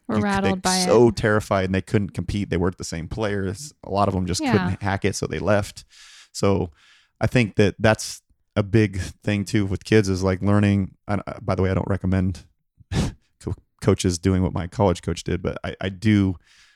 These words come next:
Speaker 2: respect him for how he handled things. Like, you had to earn your spot. You had to be tough. You had to battle through adversity, that kind of stuff. And I think that that's an important thing, especially once they get into high school. And if, if baseball is something that they really want to do,
Speaker 1: Right.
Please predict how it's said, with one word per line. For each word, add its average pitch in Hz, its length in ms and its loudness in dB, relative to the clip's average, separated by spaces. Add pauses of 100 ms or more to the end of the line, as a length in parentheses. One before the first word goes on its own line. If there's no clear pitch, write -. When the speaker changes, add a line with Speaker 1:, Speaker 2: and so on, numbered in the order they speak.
(420)
Speaker 2:
respect - 640 0
him 120 260 0
for 113 240 -4
how 113 180 0
he 113 100 0
handled 113 340 -2
things. 110 280 0
Like, 92 180 -8
you 101 60 -2
had 95 160 -2
to - 120 -10
earn 101 280 2
your 92 120 2
spot. - 360 -4
You 95 80 -8
had 95 160 -4
to 92 80 -6
be 87 100 -6
tough. 98 320 -4
You 95 60 -4
had 90 140 -4
to - 40 -10
battle 92 300 -4
through 92 180 -4
adversity, 95 640 -2 (320)
that 98 140 -6
kind 101 120 0
of 90 60 -2
stuff. - 180 0
And 90 100 -2
I 98 40 -2
think 165 260 0 (400)
that 95 240 2 (580)
that's 110 280 2
an 107 80 4
important 92 420 0
thing, 92 220 0
especially 101 400 0
once 92 160 -4
they 92 80 -8
get 95 160 -6
into 92 140 -6
high 92 140 -4
school. 92 360 -4
And 87 340 -8
if, - 220 -8
if - 160 -8
baseball - 400 -2
is - 60 -6
something 92 320 -6
that 90 140 -6
they 87 120 -8
really 92 320 -2
want 90 440 -6
to 85 100 -6
do, 87 120 -2
Speaker 1:
Right. 95 220 0